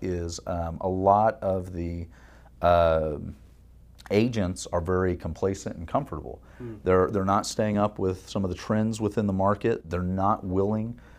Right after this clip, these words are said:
Speaker 1: to show, uh, every option. Um, we recently had a, uh, a, a group agent, which he's actually, um, he's a younger agent. He's forty, um, within the space. He, uh, uh, I have a client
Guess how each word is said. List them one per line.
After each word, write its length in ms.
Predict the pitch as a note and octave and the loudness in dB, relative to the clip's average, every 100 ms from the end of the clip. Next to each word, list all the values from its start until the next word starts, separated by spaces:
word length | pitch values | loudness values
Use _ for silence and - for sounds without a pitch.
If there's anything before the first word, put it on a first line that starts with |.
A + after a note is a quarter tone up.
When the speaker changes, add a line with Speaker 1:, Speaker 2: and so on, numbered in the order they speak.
| - | -20
Speaker 1:
to 420 | - F#2+ F2 F2 - | -6 -4 -4 -6 -10
show, 720 | - - G2 F#2+ G2+ A2+ B2 - - - F#2+ | -12 2 6 6 6 0 -6 -18 -20 -4 2
uh, 180 | F2+ F2 | 4 6
every 360 | F#2+ G#2 G#2 G#2 | 4 4 4 4
option. 600 | F2+ G2+ - A2+ A#2 B2+ - | 4 2 0 -8 -8 -8 0
Um, 400 | F#2+ F#2+ F2+ F#2 | 2 4 2 0
we 160 | G#2+ | 0
recently 540 | A2 A2+ A#2+ - G#2 G2 | 2 2 2 0 0 0
had 460 | G2 G2+ F#2+ F#2+ - | 4 4 4 2 -2
a, 240 | F#2 F2+ | -2 0
uh, 540 | F2 E2 E2 F2+ D#2+ D#2+ | 2 2 0 0 0 -2
a, 60 | F2+ | -4
a 20 | |
group 300 | F2+ F#2+ F#2 | -4 -4 0
agent, 340 | F2+ F#2+ G#2+ G2 | 0 -2 -4 -6
which 140 | E2+ | -6
he's 160 | A#2+ A#2+ | -4 -2
actually, 460 | D#2+ - E2+ D#2 - - - - - | -4 -6 -8 -8 -12 -20 -20 -10 -2
um, 540 | D#2 D2+ D2 D2 C#2+ - - - | 0 0 -2 -4 -10 -14 -20 -8
he's 140 | F#2+ | -2
a 180 | G2 C#2+ - | 0 0 -4
younger 540 | E2 F#2 G#2+ G2+ F#2 - | 0 2 2 0 0 -2
agent. 340 | F2 F2 F#2 F#2+ | -4 -4 -6 -8
He's 120 | F2 | -12
forty, 440 | - E2+ A2 E2+ D#2 - - - - - | -10 -6 -6 -6 -12 -16 -20 -20 -6 2
um, 380 | F2 E2 D#2+ | 4 4 2
within 260 | E2 D#2+ F2 | -2 -4 -4
the 60 | D#2+ | -6
space. 480 | - E2+ E2+ E2+ - | 0 2 2 0 -8
He, 320 | - A#2 A#2 | -2 2 4
uh, 40 | F2+ | 6
uh, 760 | F2 E2 - E2 D#2+ D#2+ F2 - | 6 4 2 0 0 0 -2 0
I 40 | |
have 120 | F#2 | -4
a 40 | - | -2
client 400 | - G2 G2 | 2 2 2